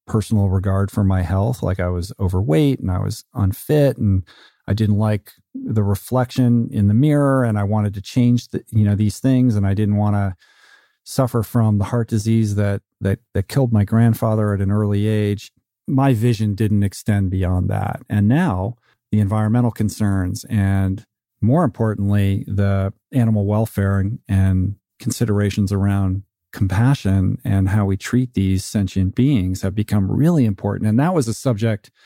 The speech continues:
matter that I knew very little about and was very uncomfortable with when I began this journey. So much so that when I began the podcast, I wasn't even sure that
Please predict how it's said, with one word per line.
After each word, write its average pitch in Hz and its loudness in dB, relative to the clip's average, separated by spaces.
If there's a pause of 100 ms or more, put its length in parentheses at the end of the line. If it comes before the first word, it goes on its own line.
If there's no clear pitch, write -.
(500)
matter 113 -2
that 113 0
I 110 2
knew 117 2
very 143 2
little 120 0
about 104 -4
and 98 -6
was 95 -4
very 101 0
uncomfortable 95 -2
with - -4 (120)
when 95 0 (240)
I - -4
began 98 -2 (120)
this 98 -4
journey. - -4 (240)
So - -2
much 139 0
so 101 0
that 104 -2
when 104 2
I 104 2
began 98 -2
the 98 -4
podcast, 120 -4
I 110 2
wasn't 123 2
even 101 0
sure 113 -2
that 101 -2